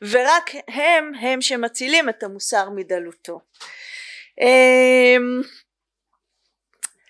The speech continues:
אז, אז, אמ, בוא נעשה את זה ככה. למעשה את מעמידה את השאלה של הפוליטיקה ואומרת, "אם לא הצלחתי לייצר את המסה הקריטית,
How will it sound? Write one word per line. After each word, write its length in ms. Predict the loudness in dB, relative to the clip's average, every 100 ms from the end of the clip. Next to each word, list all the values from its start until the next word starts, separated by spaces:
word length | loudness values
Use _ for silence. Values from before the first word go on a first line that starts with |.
| _ _ _ _ _ -4
אז, 440 | -4 -2 -10 -12 -16 _ _ _ _ _
אז, 360 | -2 -2 -2 2
אמ, 800 | 2 4 4 2 2 0 -2 -8 -10 -16 -20 -20 _ -20
בוא 220 | -14 -12
נעשה 280 | -10 -12 -12
את 80 |
זה 60 | -12
ככה. 420 | -4 -4 0 0 0 -4 -14 -14 -16 -10 -2
למעשה 800 | 0 0 -2 -2 2 4 2 0 _ _ -6 -6
את 240 | -4 -16 -18 _ _
מעמידה 840 | -2 0 0 -4 -12 0 2 2 0
את 120 | -4
השאלה 580 | -10 -4 -2 2 2 0
של 200 | -4 -6
הפוליטיקה 580 | -6 -8 -6 -6 -2 0
ואומרת, 540 | 0 0 0 2 -2 -4
"אם 260 | -10 -10 -2
לא 280 | 0 2
הצלחתי 640 | 0 -6 -2 -2 -2 -10 -4
לייצר 380 | -4 -2 -6
את 120 | -4 -6
המסה 380 | -6 -6 -6
הקריטית, 640 | -8 -6 -6 -6 -4 -4